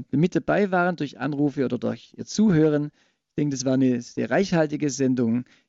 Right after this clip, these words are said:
Die Weisheit der Alten, Tradition und Evangelisation. Ich hoffe, dass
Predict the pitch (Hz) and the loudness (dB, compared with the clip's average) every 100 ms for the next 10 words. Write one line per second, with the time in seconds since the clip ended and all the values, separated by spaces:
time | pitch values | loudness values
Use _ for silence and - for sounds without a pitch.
0 | - 110 110 160 185 160 151 143 107 123 | -14 -10 -2 0 2 0 -2 -4 -4 -4
1 | 127 107 110 - 123 160 147 - 131 131 | -4 -8 -12 -8 -6 -6 -8 0 2 2
2 | 113 143 151 143 135 131 127 - 123 117 | 0 -2 0 2 0 0 -4 -2 -2 -2
3 | - 131 143 131 120 - | -2 -4 -2 0 -2 -2